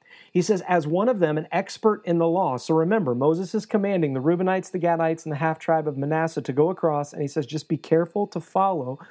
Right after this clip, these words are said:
what God said, because I want people cared for well, and I want God to be loved." So one of them, an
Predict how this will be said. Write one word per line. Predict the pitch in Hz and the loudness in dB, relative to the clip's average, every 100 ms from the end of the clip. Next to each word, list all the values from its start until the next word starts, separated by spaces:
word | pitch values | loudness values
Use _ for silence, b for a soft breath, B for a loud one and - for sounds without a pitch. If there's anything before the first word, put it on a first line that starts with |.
| B - | B 0
what | 160 165 | 0 2
God | 151 156 | 0 0
said, | 147 - 247 156 | -2 -2 -2 -2
because | 165 160 | -2 0
I | 170 | 0
want | 170 170 175 | 0 -2 -4
people | 165 165 180 | -4 -2 -4
cared | - 220 214 | -2 -4 -2
for | - 139 | -2 -2
well, | 127 117 - B - | -2 -6 -8 B -4
and | 180 | 0
I | |
want | 190 208 180 | 0 -2 -2
God | 175 104 120 143 _ _ - | -6 -6 -8 -10 _ _ -2
to | |
be | 165 180 | 2 2
loved." | 202 175 135 _ _ _ _ _ _ _ | 2 -2 -4 _ _ _ _ _ _ _
So | - 160 | 2 2
one | 190 240 | 4 2
of | |
them, | 190 175 | 2 0
an | 170 | 0